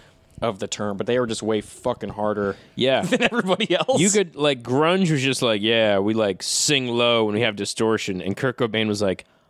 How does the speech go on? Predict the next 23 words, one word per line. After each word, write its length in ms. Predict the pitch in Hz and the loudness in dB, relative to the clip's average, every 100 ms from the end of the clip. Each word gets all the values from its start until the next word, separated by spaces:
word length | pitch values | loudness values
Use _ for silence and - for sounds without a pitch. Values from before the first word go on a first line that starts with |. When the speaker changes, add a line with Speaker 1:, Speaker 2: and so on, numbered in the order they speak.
| _ - | _ -4
Speaker 2:
"I'm 540 | 117 131 139 143 143 131 _ | 0 2 2 2 0 -4 _
furious 1040 | - - - 127 123 120 113 110 107 - - | -20 -20 -4 0 2 4 4 4 2 0 -2
at 180 | - 107 | -2 0
existence." 800 | 104 110 110 104 - - 90 - | -2 -4 -2 0 0 -2 -4 -2
I 40 | |
was 80 | 107 | -2
like, 180 | 101 92 | -2 -2
"That's 300 | 135 143 - | 0 0 -2
different." 420 | 117 98 92 78 - - | -2 -2 -4 -18 -16 -4
Speaker 1:
Right, 180 | 120 123 | -4 -2
so, 180 | - 131 | -2 -2
'cause, 260 | - 135 - | -2 -4 -4
well, 360 | 131 147 139 _ - | 0 2 0 _ -12
'cause 180 | - 139 | -6 -4
I 200 | 156 226 | 0 -2
thought 300 | 285 160 131 | 0 0 0
they 100 | 139 139 | 0 2
were 60 | |
even 200 | 135 123 | 2 -2
harder 420 | 110 117 117 113 | -2 0 0 0
than 140 | 107 101 | -2 -2
Stone 280 | - 107 98 | -2 -4 -4
Temple 300 | 101 92 | -6 -6